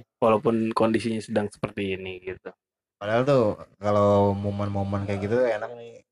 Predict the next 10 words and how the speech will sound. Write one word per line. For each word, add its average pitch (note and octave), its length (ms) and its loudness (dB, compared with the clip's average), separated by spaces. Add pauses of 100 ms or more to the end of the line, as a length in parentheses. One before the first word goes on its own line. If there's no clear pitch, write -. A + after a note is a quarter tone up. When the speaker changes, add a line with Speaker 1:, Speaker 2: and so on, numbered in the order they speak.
(180)
Speaker 2:
apa, - 220 -2
takbiran G2 520 -2
keliling G2+ 760 0
gitu G2 140 -2
Speaker 1:
Hmm. - 80 0
Speaker 2:
kan F#3+ 80 4 (160)
ya. F2+ 60 -6 (100)
Jalanan A2+ 400 2
pada A#2 240 2
rame. A#2+ 760 -2